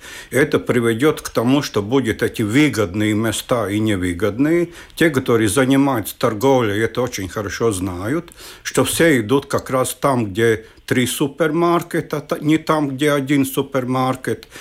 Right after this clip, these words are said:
И, м, и отдалять оттуда аптеки — это просто абсурд.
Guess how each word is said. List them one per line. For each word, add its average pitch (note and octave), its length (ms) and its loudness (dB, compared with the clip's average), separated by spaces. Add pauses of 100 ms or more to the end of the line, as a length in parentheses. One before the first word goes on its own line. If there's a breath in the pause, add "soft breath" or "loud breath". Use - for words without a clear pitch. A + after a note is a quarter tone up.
(180 loud breath)
И, C3+ 140 4
м, C#3 360 -2
и C3 400 0
отдалять B2+ 640 2
оттуда C3 440 0
аптеки — G#3+ 480 -2
это C#3 180 -2
просто - 340 -6
абсурд. - 580 -4